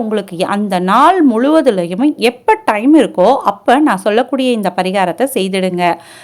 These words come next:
அதுலயும் நல்ல நேரம் பார்த்து செய்தீங்க அப்படின்னா நல்ல ரிசல்ட் கிடைக்குங்க. யமகண்டம், ராகு காலத்தை மட்டும் தவிர்த்துட்டு மத்த எந்த நேரத்துலனாலும் இந்த பரிகாரத்தை செய்யுங்க.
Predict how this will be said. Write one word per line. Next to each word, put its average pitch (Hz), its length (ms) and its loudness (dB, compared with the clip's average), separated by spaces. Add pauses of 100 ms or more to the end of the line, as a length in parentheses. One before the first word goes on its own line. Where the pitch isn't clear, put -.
(180)
அதுலயும் 302 500 4
நல்ல 247 120 2 (140)
நேரம் 330 320 4
பார்த்து 247 320 0
செய்தீங்க 220 460 -2
அப்படின்னா 185 340 -2 (120)
நல்ல 208 260 0
ரிசல்ட் 254 500 -2
கிடைக்குங்க. 175 440 -2 (500)
யமகண்டம், 269 760 2
ராகு 269 380 2
காலத்தை 202 400 0
மட்டும் 247 260 -4
தவிர்த்துட்டு 208 520 -2 (380)
மத்த 311 240 0 (100)
எந்த 320 220 2 (140)
நேரத்துலனாலும் 247 840 0
இந்த 214 180 0
பரிகாரத்தை 180 480 -2 (100)
செய்யுங்க. 185 340 -2